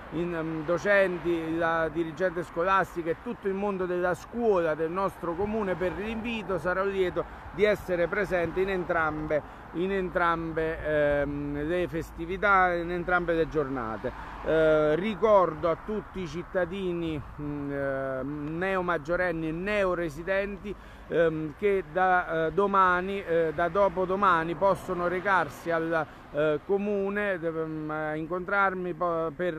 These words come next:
ricevere la tessera elettorale in vista del referendum del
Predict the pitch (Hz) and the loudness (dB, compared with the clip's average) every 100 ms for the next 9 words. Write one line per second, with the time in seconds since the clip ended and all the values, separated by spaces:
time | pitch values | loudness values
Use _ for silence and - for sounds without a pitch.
0 | 160 160 180 160 180 170 165 160 165 160 | -2 -2 -2 -4 -4 0 0 0 -2 -2
1 | 185 156 - 170 165 180 196 - 175 170 | -2 -4 -4 -4 -2 -2 -4 -4 -2 0
2 | 160 160 170 180 185 147 170 165 165 185 | 0 -2 -4 -6 -8 -8 -6 -2 -2 -2
3 | 156 175 165 156 156 156 143 - - - | -2 0 0 -2 -6 -6 -8 -12 -20 -20
4 | 135 170 175 170 170 | -4 0 2 4 2